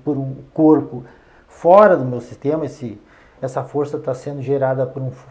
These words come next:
corpo fora do sistema, então não existe ausência de forças externas. Existe uma força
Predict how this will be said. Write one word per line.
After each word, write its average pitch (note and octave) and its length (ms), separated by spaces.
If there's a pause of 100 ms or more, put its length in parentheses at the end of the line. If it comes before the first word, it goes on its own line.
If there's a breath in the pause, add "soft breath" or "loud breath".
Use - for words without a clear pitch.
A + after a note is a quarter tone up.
(120)
corpo C3+ 400
fora D3+ 500
do C3 160
sistema, F3+ 540
então F3 520 (640 soft breath)
não E3+ 320
existe D3+ 840 (200)
ausência D3 680
de C3+ 120
forças C#3 480
externas. A#2+ 680
Existe C#3 440
uma D#3 200
força D#3+ 580